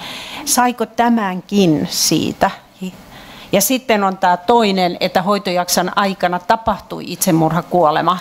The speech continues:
eli potilaan hoito päättyi itsemurhakuolemaan. Eli tässä on kaksi,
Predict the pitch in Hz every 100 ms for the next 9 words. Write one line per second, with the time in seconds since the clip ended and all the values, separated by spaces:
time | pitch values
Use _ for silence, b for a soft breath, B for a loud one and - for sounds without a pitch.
0 | - B B B - 190 185 196 196 196
1 | 175 170 160 160 - - - - 170 220
2 | 196 175 165 - - - 208 190 170 -
3 | - 156 156 160 - 151 143 160 - -
4 | 156 - - 92 175 - - 190 196 185
5 | 196 180 196 - - -